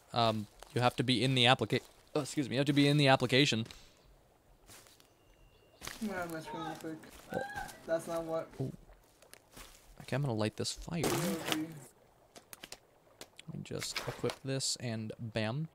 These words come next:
Speaker 1: bam.
Speaker 2: B R B.
Speaker 1: Grab the body,
Speaker 2: God.
Speaker 1: burn the body. Whoop. And I gotta light this. Let's light it. Yes. That's
Speaker 2: Okay,
Speaker 1: just, this is an
Speaker 2: right
Speaker 1: uncomfortable
Speaker 2: click,
Speaker 1: angle.
Speaker 2: and then what?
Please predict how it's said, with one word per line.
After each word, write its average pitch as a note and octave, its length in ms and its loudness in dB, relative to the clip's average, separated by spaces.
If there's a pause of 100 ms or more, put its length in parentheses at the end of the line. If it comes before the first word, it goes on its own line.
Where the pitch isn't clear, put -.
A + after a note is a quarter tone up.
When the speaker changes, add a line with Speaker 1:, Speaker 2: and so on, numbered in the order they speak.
(720)
Speaker 1:
bam. A#2 460 -2 (260)
Speaker 2:
B D#3 140 -6
R D#3 80 -4
B. D3+ 160 -8 (580)
Speaker 1:
Grab F2 460 -6
the A2 80 -6
body, C3 360 2
Speaker 2:
God. - 720 -4
Speaker 1:
burn A2 420 2
the A2 60 0
body. B2 360 2 (380)
Whoop. E3+ 200 0 (240)
And A2 80 -2
I G#2+ 80 0
gotta G#2 140 0
light G#2 400 0
this. - 400 0 (260)
Let's - 320 -4 (440)
light B2 200 0
it. - 80 -8 (800)
Yes. - 500 -2 (920)
That's B2 220 4
Speaker 2:
Okay, A3 80 8
Speaker 1:
just, G#3 180 4
this C3 100 4
is G#3+ 60 8
an A3+ 100 8
Speaker 2:
right A3+ 80 4
Speaker 1:
uncomfortable - 300 4
Speaker 2:
click, A3 80 0
Speaker 1:
angle. A3 200 -4
Speaker 2:
and G#3+ 120 4
then G3+ 140 4
what? C4 300 8